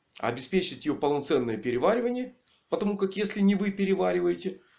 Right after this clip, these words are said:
то как минимум патогенные бактерии в кишечнике и дисбактериоз, его обострение вам гарантированы. Поэтому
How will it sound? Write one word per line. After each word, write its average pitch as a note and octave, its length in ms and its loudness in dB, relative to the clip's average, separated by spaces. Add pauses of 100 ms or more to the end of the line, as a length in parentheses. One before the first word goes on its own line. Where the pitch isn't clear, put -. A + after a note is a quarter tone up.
то F3 100 -6
как F3+ 200 -6
минимум F3+ 280 2
патогенные E3 580 2
бактерии D#3 440 -2
в D3+ 80 -8
кишечнике F#3+ 680 -2 (180)
и D#3 80 -14
дисбактериоз, D3+ 760 0 (160)
его C3+ 180 -2
обострение C3+ 500 -2
вам B2 180 2
гарантированы. B2 680 -4 (1400)
Поэтому D#3+ 480 0